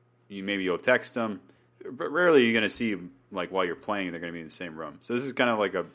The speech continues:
fun little nugget, you know? This is a fun little nugget. So, um, yeah. So, uh, basically, in consensus, you know, have a live draft if you can. Have it at Chili's,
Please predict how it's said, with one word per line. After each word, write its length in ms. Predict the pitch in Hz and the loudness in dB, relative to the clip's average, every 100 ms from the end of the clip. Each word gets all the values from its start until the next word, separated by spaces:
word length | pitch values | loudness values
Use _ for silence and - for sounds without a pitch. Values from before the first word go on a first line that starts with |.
| _ | _
fun 240 | - 160 147 | 0 2 4
little 420 | 139 127 113 - | 6 6 6 0
nugget, 400 | 113 110 101 85 - _ _ _ _ - _ | -2 -2 -2 -6 -10 _ _ _ _ -20 _
you 80 | 90 | -8
know? 160 | 90 90 - _ _ | -6 -8 -12 _ _
This 80 | 107 | -16
is 80 | 120 | -12
a 40 | |
fun 220 | 113 113 98 | -4 -2 -2
little 140 | 90 | -4
nugget. 360 | 87 78 76 - _ _ _ _ _ | -4 -6 -8 -14 _ _ _ _ _
So, 360 | - 90 82 - - - - - - _ _ _ - | -4 0 0 -2 -10 -20 -20 -20 -20 _ _ _ 2
um, 380 | 139 156 151 - - | 4 6 2 -4 -10
yeah. 460 | 180 220 107 - - _ - | 0 2 2 -2 -14 _ -6
So, 480 | - 151 147 139 | 4 8 8 6
uh, 300 | 139 139 139 | 4 4 6
basically, 580 | 135 175 170 - 139 123 - | 4 0 0 2 0 0 -8
in 140 | 147 135 | -4 -2
consensus, 840 | 135 104 120 117 - 107 - - _ _ _ _ | -2 -2 -2 0 -2 -2 -4 -10 _ _ _ _
you 100 | 104 | -6
know, 140 | 101 95 | -4 -2
have 280 | 120 139 135 | 4 6 6
a 20 | |
live 280 | 107 98 95 | 6 6 4
draft 380 | 87 85 - - | 0 -2 -6 -14
if 60 | |
you 60 | 90 | -20
can. 260 | - 85 | -10 -6
Have 200 | 90 139 156 | 4 6 6
it 60 | |
at 120 | 123 | 4
Chili's, 520 | - 82 78 95 - | 2 -8 -8 -10 -12